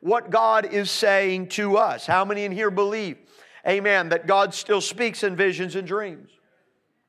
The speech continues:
I could testify in my life some things very close and dear that I have not shared with many,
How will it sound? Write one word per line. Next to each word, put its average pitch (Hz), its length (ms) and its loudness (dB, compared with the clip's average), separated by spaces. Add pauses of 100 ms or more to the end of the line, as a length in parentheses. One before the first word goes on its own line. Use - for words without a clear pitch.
(140)
I 143 80 -8
could 139 200 -8
testify 160 680 -2 (460)
in 131 160 -10
my 160 200 4
life 180 380 2
some 165 240 -10
things 185 380 -2
very 175 340 2
close 190 460 0
and 165 100 -8
dear 180 240 0
that 165 140 -2
I 165 180 2
have 175 180 0
not 175 220 -2
shared 190 400 -2
with 170 180 -6
many, 180 440 -4